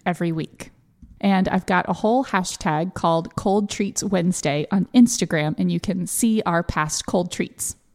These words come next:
Play board, card, and dice games with the boys and teach them a few new ones, like Monopoly Deal.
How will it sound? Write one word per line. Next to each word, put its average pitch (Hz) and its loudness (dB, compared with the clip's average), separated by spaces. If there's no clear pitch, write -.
Play 269 2
board, 240 2
card, 190 0
and 196 4
dice 185 2
games 165 -2
with 180 -2
the 185 0
boys - -4
and 190 2
teach - -2
them 185 2
a 196 -4
few 208 2
new 196 6
ones, - -2
like 185 -2
Monopoly 175 0
Deal. - -6